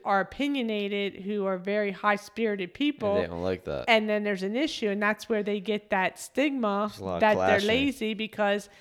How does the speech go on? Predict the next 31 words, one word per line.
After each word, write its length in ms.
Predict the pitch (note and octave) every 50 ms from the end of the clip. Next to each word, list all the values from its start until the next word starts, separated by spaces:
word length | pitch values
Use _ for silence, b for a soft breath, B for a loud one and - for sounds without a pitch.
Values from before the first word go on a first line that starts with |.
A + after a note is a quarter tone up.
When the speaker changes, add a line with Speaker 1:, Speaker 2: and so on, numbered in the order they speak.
| b b b b b b
Speaker 1:
they 260 | E3+ G3 A3 C4 C#4+ B3+
believe 600 | G#3+ A#3+ A#3 A#3 A#3 A#3 A#3 A#3 A#3 A#3 A3+ A#3 - -
in 180 | G#3 G3+ G3+ G#3
their 180 | G#3 A3 G#3
experience. 800 | - - - - - - A3 A#3 B3 A#3+ A3+ G#3+ G#3 G3 - -
You 100 | G#3+ G#3
respect 600 | F#3+ F#3 - - - A3 G#3+ G#3+ G#3+ G#3+ - -
your 160 | - F#3+ F3+
elders. 520 | - F#3+ F#3+ F#3 F#3 F3+ F#3 F#3+ G#3 G#3+ - -
You 80 | G3+
hear 200 | E3+ F#3 G3+ G3 F#3+
it 40 | G3
all 140 | F#3+ F#3+ F#3+
the 60 | F#3+
time, 260 | - - F#3+ F#3 F#3+
and 100 | F#3+ F#3
I 120 | F#3+ G3+
believe 360 | G3 G3+ F#3+ F#3+ A#3 C4 A#3 G#3+
in 180 | F#3+ F#3 F#3
that. 440 | F3+ F3 F3 F3 - - F3 E3 E3+
But 480 | G#3+ A3 A#3 G#3+ G3 - - - - b b b b b b b b b b b b
they 160 | - G#3 A3
can't 360 | - - A3+ B3 A#3+ A3 E3
handle 420 | G3+ F3+ A3+ A#3 A3+ A3+ G#3+ G3+ F#3
the 100 | F#3 F3+
free-spirited, 1200 | - - - A3+ A#3 A#3 A#3 - - - - A#3 A#3 A3 G#3+ G#3 G3 G3 G3 G3 G3 E3+ - b b b b b b _ _
free-willed 920 | - - - A#3+ A#3+ A#3 A3+ G#3 F3+ G3 A3 G#3+ G#3+ G#3 G3+ G3 F#3+ F#3+ - - -
millennials 720 | G3 F#3+ F#3+ G3 G3 G3+ G3 G3 F#3+ F#3 F#3 F#3+ F#3+ - - - -
and 200 | - F#3+ F#3+ F#3
Gen 280 | F#3+ F#3+ F3+ F3+ F#3
Z. 300 | F3 - - - - -